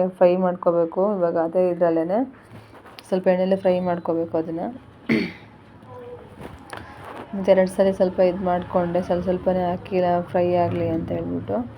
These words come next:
So ಅದೇ ಥರ ನೀಟಾಗಿ ಫ್ರೈ ಮಾಡ್ಕೊಳ್ಳಿ. But, ಆ, ಬೇಗ ಆಗುತ್ತೆ ಈ ಥರದ್ದೆಲ್ಲ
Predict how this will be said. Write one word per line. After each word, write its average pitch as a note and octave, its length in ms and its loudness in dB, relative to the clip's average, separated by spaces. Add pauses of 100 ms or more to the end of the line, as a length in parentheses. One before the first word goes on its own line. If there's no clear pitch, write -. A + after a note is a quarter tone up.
(440)
So - 60 -14 (100)
ಅದೇ F#3+ 200 2
ಥರ G3 180 0
ನೀಟಾಗಿ F#3+ 340 2
ಫ್ರೈ F3 120 4 (160)
ಮಾಡ್ಕೊಳ್ಳಿ. F3 500 0 (1800)
But, G3 260 4
ಆ, - 960 2 (160)
ಬೇಗ F#3+ 180 6 (140)
ಆಗುತ್ತೆ F#3 360 0
ಈ F3+ 100 -6
ಥರದ್ದೆಲ್ಲ F3+ 460 2